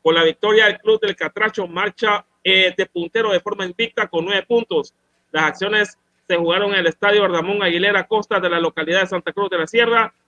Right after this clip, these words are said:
y sede del club de Castillo, y los visitantes se pusieron a ganar con anotaciones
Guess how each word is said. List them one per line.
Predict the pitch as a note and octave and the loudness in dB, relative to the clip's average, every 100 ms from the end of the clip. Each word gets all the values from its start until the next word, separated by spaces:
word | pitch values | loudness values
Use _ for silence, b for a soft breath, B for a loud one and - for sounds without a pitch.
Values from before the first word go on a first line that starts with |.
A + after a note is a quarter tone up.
| _ | _
y | D3 | -8
sede | - G3+ G3 | -2 0 2
del | F3 | 0
club | - G3+ | 0 -2
de | G3 | -2
Castillo, | F#3 D3+ - A#3 A3+ G#3+ | -4 -6 -4 0 4 4
y | |
los | F3+ E3 | 2 0
visitantes | D#3+ D#3 G3+ G3+ G3+ | -2 -4 -2 -2 -2
se | G3+ F#3 | -6 -8
pusieron | D#3+ G3 G3 F#3 | -10 -6 -4 -2
a | |
ganar | E3+ F#3+ | -2 -4
con | F#3+ F#3 | -4 -4
anotaciones | E3+ D#3+ D#3+ G#3 G#3 G#3 | -4 -6 -4 -2 0 -2